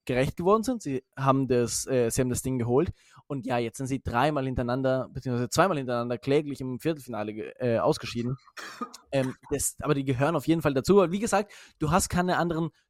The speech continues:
Top-Favoriten außer Real Madrid und Manchester City,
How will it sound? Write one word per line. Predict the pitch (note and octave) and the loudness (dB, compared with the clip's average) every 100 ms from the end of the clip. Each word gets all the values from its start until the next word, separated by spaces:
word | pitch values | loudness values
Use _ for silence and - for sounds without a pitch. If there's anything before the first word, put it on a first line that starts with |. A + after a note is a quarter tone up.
| _ | _
Top-Favoriten | G3+ A#3 - C3 C3 C3 D#3+ | 0 2 4 4 2 -2 -2
außer | C#3+ D3 C3 B2+ | 0 0 -2 0
Real | C3 C3+ | 0 2
Madrid | B2+ C#3+ C3+ | 0 -2 -4
und | B2+ | -4
Manchester | B2 - B2+ | -6 -6 -6
City, | - B2+ F3 | -4 -2 -4